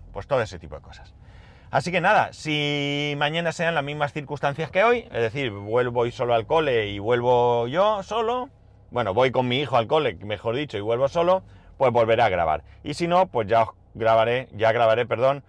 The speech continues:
tal y como, como os comenté en su momento,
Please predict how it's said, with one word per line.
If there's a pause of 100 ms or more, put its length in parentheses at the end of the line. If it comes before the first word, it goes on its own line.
(340)
tal
y
como,
como (160)
os
comenté
en
su
momento,